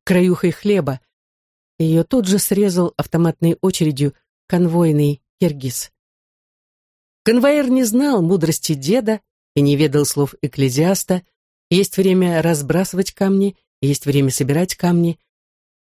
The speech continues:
Конвоир не думал о том, что брат Рахиль, Нухем, разорил его дом и убил его отца басмача,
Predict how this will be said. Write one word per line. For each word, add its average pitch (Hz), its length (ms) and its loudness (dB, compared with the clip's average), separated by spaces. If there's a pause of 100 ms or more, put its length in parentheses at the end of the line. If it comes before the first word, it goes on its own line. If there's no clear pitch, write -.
(120)
Конвоир 202 440 2
не 208 140 2
думал 190 260 2
о 165 80 0
том, 175 200 0
что - 180 -2
брат 165 340 0
Рахиль, 185 500 -2 (280)
Нухем, 196 560 0 (380)
разорил 196 480 2
его 151 320 2
дом 180 380 0 (360)
и 143 40 2
убил 135 320 2
его 135 160 2
отца 147 360 -2
басмача, 139 640 -2